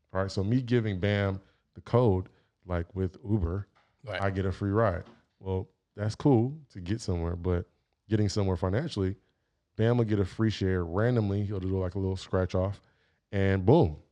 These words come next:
Speaker 1: we'll both get a share. And I got some crazy shit. I got, like, a Sirius satellite radio. I got Chesapeake Energy. I got, one is Facebook. Like, just randomly will be whatever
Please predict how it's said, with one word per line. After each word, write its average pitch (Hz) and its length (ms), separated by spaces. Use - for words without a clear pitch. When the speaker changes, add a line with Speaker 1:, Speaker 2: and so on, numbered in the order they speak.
Speaker 1:
we'll 98 100
both 104 240
get 104 100
a 101 40
share. 104 260
And 92 140
I 127 80
got 110 200
some 104 140
crazy 127 320
shit. 92 220
I 117 40
got, 113 200
like, 92 220
a 87 140
Sirius 120 420
satellite 110 380
radio. 104 480
I 92 40
got 90 160
Chesapeake 104 460
Energy. 98 580
I 95 120
got, 90 400
one 113 220
is 101 120
Facebook. 104 680
Like, 98 240
just 110 140
randomly 127 480
will 117 100
be 113 160
whatever 113 540